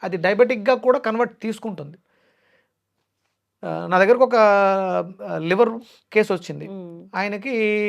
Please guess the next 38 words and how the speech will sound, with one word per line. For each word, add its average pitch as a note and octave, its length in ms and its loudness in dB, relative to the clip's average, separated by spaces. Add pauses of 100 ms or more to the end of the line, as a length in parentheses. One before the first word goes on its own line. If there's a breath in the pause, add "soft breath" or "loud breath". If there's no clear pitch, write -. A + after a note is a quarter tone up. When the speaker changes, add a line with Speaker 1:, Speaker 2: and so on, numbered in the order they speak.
(180)
Speaker 1:
లివర్ G3+ 340 -2
చెడిపోయింది, A3 360 -2
లివర్ G#3+ 220 -2
ట్రాన్స్‌ప్లాంటేషన్ G#3 760 -2
చేయాలి. G3 320 -2 (500 soft breath)
ఆ, G3 140 0
ఎనిమిది G3+ 280 2
నెలలుగా G#3 260 4
హైదరాబాద్లో A3 600 2
లివర్ G#3 260 0
కోసం G#3+ 300 -4
చూస్తూ G#3+ 320 -4
ఉన్నారు, F3 320 -4
దొరకలా. F3 400 0 (160)
Speaker 2:
మ్మ్. F3+ 160 -18 (440 loud breath)
Speaker 1:
ఎక్కడో A3 240 0
మన G3 160 -2
వీడియోలు G#3+ 360 2
చూసి G#3+ 220 -6
దొండకాయలు G3+ 400 0
తాగితే G#3 220 0
కొంత A3+ 320 -8
రిలాక్స్ G#3+ 400 0
అనిపించింది G3 420 -12
ఆయనకి. D3+ 240 -14
Speaker 2:
మ్మ్. F3 360 -18
Speaker 1:
నా G3 60 -8
దగ్గరకు F#3+ 240 -6
వచ్చారు, F#3+ 380 -12
నేను F#3+ 100 -10
స్కాన్ G3 360 -8
చేసి F3+ 240 -8
చూసా. E3+ 200 -12 (800)
ఆ, - 380 -2
మన F3 120 -2
దాంట్లో G3+ 600 2 (180)
హస్తనాడి, A3+ 920 -4
పాదనాడి F#3+ 960 -2